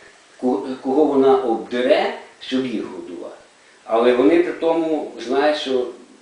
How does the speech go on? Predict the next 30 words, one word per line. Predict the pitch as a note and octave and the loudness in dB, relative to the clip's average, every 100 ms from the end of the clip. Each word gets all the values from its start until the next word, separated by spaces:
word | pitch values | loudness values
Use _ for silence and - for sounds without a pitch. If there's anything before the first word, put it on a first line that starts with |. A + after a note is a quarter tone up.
| - | -20
дуже | - C3+ C3 | -6 -2 0
багато | A#2+ B2+ B2 A2+ | 2 0 0 -4
з | A2 | -6
них | G#2 A2+ | -6 -6
знають, | G#2 G2 G#2 A#2 | -6 -6 -6 -8
що | - | -8
вони | G#2 G2+ | -6 -6
можуть | G2 F2+ A2 G#2 | -6 -10 -12 -12
до | |
того | A2 G2 A2+ | -12 -8 -6
не | - | -4
дожити. | E3+ A2+ - - - - - - - - | -6 -8 -10 -16 -20 -20 -20 -20 -20 -10
І | C3 | -8
це | - F3+ | -2 -2
такі, | F3 - E3 D3 - - | -4 -2 2 2 0 -8
ну, | C#3 C3+ | -6 -4
така | C3+ D3 | -4 -4
каша, | - G#3 A3+ - B2 G#2 | -2 -2 -2 -2 -4 -6
розумієте, | G#2+ A#2+ C#3+ D3+ - G#2 | -6 -2 0 0 -2 -8
в | - | -8
цих | G#2+ - | -8 -8
от | G2+ G2 | -10 -8
відносинах, | G#2+ G#2 - - - - - - | -6 -6 -6 -12 -18 -20 -20 -16
суспільних | G#2 - D3+ A#2+ G2+ G#2+ | -16 -2 0 2 -2 -4
відносинах, | A#2 B2+ G#2 G2+ F#2 F#2 - - - - | 0 0 0 -6 -10 -12 -16 -20 -20 -10
які, | A2 A2+ F3 | -10 -6 -4
е, | E3+ - C3 A#2 A2+ A2+ G#2 G#2+ | -2 -4 -8 -8 -6 -8 -12 -12
в | A#2+ A#2 A2+ | -8 -6 -6
баченні | G#2+ - - D3 C3 | -4 -4 -2 -4 -4
українця | A#2+ B2 D3 E3+ - | -4 -6 -4 -4 -4